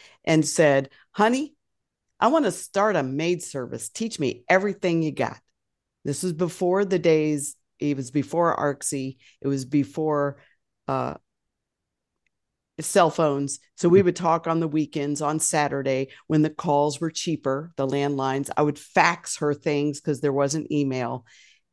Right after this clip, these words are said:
And she started her cleaning business at age sixty-five and ran it till she was well in her upper eighties before she passed. It gave her meaning and significance and an incredible business. So anybody that says,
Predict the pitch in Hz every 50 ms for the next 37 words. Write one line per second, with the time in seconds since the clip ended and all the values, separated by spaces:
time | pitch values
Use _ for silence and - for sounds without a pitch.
0 | _ - 165 151 143 - - 185 165 - - 185 170 175 180 196 196 190 190 190
1 | - - - 214 214 208 196 170 143 143 131 120 - 135 123 123 - - 139 135
2 | 135 131 123 - - - 151 131 - - - 151 135 - - 151 135 120 120 123
3 | 127 127 127 123 120 127 139 151 156 165 180 190 190 156 135 - - - - _
4 | _ _ _ _ _ _ _ - - 175 156 - - 175 147 143 135 127 135 143
5 | 147 147 160 170 175 165 151 143 139 - - - 139 139 - 147 110 87 143 151
6 | 151 160 147 135 123 139 123 110 - 139 131 - - 147 139 - 151 139 127 120
7 | 127 - - - 131 131 - 147 147 139 135 131 131 131 127 131 139 143 151 160
8 | 170 175 175 185 185 - - - - _ - - 123 - - 135 120 127 127 135
9 | 143 151 - 170 165 - 175 175 185 180 - - - _ _ _ - - 143 143
10 | 135 123 123 - - - 151 147 151 160 151 170 160 143 156 151 139 - 123 -
11 | - - - 135 139 139 160 190 214 196 208 196 185 175 175 165 151 - - -
12 | 165 147 139 135 135 135 -